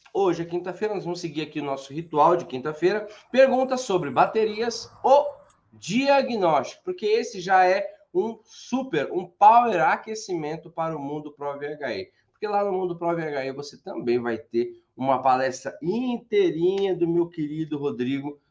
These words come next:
sobre baterias, certo? Então você não pode ficar de fora. O Mundo Pro V H E te promete uma evolução de um ano em um dia. Tem ideia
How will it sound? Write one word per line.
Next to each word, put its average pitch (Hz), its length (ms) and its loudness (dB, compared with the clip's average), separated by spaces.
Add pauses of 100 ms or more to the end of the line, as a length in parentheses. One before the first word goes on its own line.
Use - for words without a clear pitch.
sobre 156 340 0
baterias, 165 1200 4
certo? 180 440 0
Então 175 200 -2
você 180 200 -4
não 202 140 -6
pode 170 400 -2
ficar 165 420 -2 (240)
de 139 160 -10
fora. 120 460 0 (180)
O 175 80 -6
Mundo 233 200 2
Pro 233 200 4
V 226 100 2
H 214 320 4
E 208 40 0
te - 140 -12
promete 190 420 0
uma 190 140 0
evolução 180 520 4
de 160 140 0
um 208 200 4
ano 196 360 4 (1000)
em 123 300 -4
um 190 280 0 (300)
dia. 110 680 -4
Tem 180 180 -6
ideia 107 480 -2